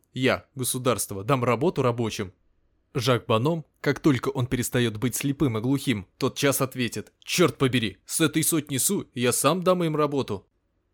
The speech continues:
Если не считать этого резона, то все другие доводы представляют, так сказать, в голом виде, и спор между сборщиком налогов и бедным Жаком сильно упрощается.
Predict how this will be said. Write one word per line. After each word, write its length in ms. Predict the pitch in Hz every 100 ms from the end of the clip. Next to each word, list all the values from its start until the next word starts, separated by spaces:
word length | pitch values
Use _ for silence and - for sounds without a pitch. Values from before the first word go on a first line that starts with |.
| _
Если 340 | 131 131 - 117
не 140 | 117
считать 440 | - 123 123 107 -
этого 240 | 123 107
резона, 540 | 104 107 139 160 98 - -
то 100 | 143
все 180 | -
другие 440 | 147 160 143 131 104
доводы 420 | 117 175 120 104
представляют, 720 | - 107 - 110 151 175 156
так 160 | 147 -
сказать, 400 | - 135 135 -
в 120 | 123
голом 360 | 123 120 120 131
виде, 360 | 151 107 90 _ -
и 160 | 131 110
спор 360 | - - 190
между 300 | 151 120 110
сборщиком 560 | 113 127 127 - - 117
налогов 460 | 117 127 120 107 - _
и 80 | 131
бедным 360 | 127 120 110 101
Жаком 440 | 175 190 98 90 _
сильно 320 | - 202 185
упрощается. 880 | 180 - 165 - 135 104 - 98